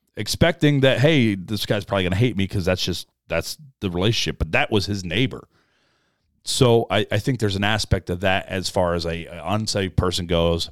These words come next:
You love expecting nothing in return. You love expecting to be spoken out against, to be, you know, trash talked, to all these things, because that's, they, they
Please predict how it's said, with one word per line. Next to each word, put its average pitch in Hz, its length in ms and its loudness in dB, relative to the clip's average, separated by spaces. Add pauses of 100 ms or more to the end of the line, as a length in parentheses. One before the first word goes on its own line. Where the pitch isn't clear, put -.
You 90 180 -2
love 92 280 0
expecting 76 560 -8
nothing 71 260 -8
in 69 120 -10
return. 69 400 -10 (420)
You 131 460 0
love 110 560 4
expecting 95 1000 0 (540)
to 117 120 4
be 101 440 2 (960)
spoken - 540 0
out 82 240 2
against, 76 500 -6
to - 60 -12
be, 80 240 -6 (220)
you 113 100 2
know, 87 300 2 (160)
trash 98 440 0
talked, 78 440 0
to 90 60 0
all 90 220 4
these 87 180 -4
things, 95 220 -2
because 92 460 -2
that's, - 500 -4
they, 101 160 -2
they 95 300 -4